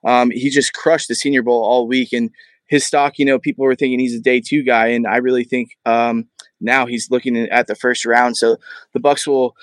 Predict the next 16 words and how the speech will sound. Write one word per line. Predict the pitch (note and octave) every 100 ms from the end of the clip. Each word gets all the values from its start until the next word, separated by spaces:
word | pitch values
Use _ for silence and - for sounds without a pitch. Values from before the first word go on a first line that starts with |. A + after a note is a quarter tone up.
| - _ _ _ -
have | C#3+
a | C#3
hard | D#3+ D3
look | D3+ E3
at | D3+
him, | D3 C3
and | A#2+ A#2 _ -
I | D#3
don't | D#3
think | E3 D#3+
he'll | D3+
be | C#3+
the | A#2+
fourteenth | - C#3+ D#3 D#3 -
pick, | D3+ -
but, | B2+